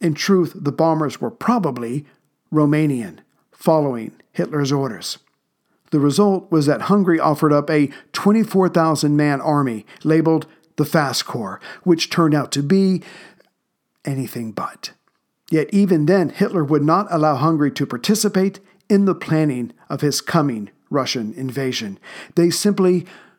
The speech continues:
were not worthy. Back to the fighting. With the Russians pulling back from Vinica, it would eventually be occupied by the slower Seventeenth Army of von Stupelnagel. Finally,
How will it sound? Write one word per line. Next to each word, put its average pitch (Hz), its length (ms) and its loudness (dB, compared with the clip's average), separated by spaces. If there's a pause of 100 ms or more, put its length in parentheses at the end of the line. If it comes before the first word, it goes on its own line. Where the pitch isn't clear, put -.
(520)
were 156 280 0
not 127 340 -4
worthy. 113 500 -8 (880)
Back 143 240 0
to 151 100 0
the 123 100 -4
fighting. 147 520 0 (400)
With 170 140 2
the 175 80 4
Russians 202 460 2
pulling 165 340 2
back 143 260 0
from 143 200 0
Vinica, 139 520 0 (280)
it 175 160 2
would 160 280 2 (300)
eventually 165 640 0 (140)
be 175 140 2
occupied 147 720 -2 (200)
by 151 140 2
the 147 160 0
slower 180 600 0
Seventeenth 160 600 0
Army 139 380 -2 (140)
of 151 140 0
von 147 320 2
Stupelnagel. 117 840 -2 (600)
Finally, 156 640 0